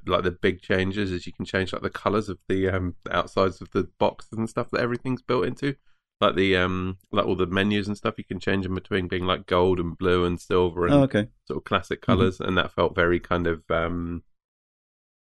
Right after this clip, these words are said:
Speaker 1: it, yeah, felt, felt very much like what you would do with, you know, changing the, y-, you know, your sort of folder windows on a, um, Windows
Speaker 2: Mm.
Speaker 1: ninety-eight computer, like, applying the horrible, like, hot dog palette to everything.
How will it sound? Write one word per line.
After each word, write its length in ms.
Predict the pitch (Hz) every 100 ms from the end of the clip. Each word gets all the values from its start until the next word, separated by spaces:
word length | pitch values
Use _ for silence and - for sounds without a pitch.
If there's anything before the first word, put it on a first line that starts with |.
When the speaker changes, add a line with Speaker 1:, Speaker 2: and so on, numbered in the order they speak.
| _
Speaker 1:
it, 140 | 110 104
yeah, 160 | 98
felt, 260 | 87 92 - -
felt 240 | 98 87
very 160 | 95 90
much 460 | 87 73 - - - _ - -
like 520 | - 92 90 87 - -
what 200 | 95 104
you 100 | 92
would 180 | 85 -
do 200 | 92 87
with, 280 | 90 85 - _
you 140 | - 90
know, 120 | 82
changing 460 | - 92 90 90
the, 300 | 87 85 85 - - - -
y-, 200 | 107 98 -
you 100 | 95
know, 80 |
your 160 | 90 90
sort 120 | -
of 80 | -
folder 380 | - 95 98 98
windows 600 | 98 101 101 107 107 104
on 120 | 98
a, 240 | 98 95 92 -
um, 480 | 95 92 95 95 92 _ _ _
Windows 300 | 98 113 98
Speaker 2:
Mm. 20 | 98
Speaker 1:
ninety-eight 380 | 98 107 95
computer, 440 | - 98 107 101 104
like, 160 | 87 - _ _
applying 360 | 101 - 95 92
the 80 | 87
horrible, 360 | 95 92 87 90
like, 140 | 87 - 98
hot 180 | -
dog 240 | - 95 - -
palette 300 | 101 104 -
to 120 | 110
everything. 480 | 104 113 110 113 117